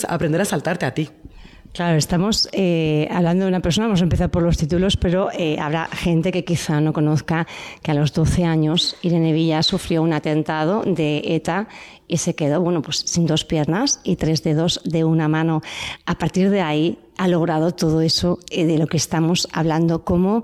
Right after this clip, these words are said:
Speaker 2: cómo se, se transforma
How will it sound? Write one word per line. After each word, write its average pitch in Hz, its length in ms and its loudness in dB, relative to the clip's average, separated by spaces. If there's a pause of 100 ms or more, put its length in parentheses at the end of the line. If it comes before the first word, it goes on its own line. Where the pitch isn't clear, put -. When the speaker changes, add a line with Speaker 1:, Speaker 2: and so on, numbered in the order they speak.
(380)
Speaker 2:
cómo 185 300 2
se, 185 640 0
se - 160 -2
transforma 165 800 0